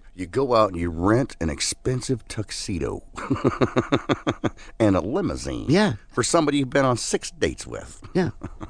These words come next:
Speaker 2: You could, to me, lunch is,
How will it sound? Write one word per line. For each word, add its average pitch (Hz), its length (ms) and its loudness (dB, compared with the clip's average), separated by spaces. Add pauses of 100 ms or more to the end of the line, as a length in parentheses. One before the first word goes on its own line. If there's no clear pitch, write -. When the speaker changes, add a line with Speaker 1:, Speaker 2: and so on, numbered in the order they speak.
(380)
Speaker 2:
You 170 140 2
could, 226 280 0 (140)
to 156 80 4
me, 202 420 2 (440)
lunch 139 360 2
is, 131 160 2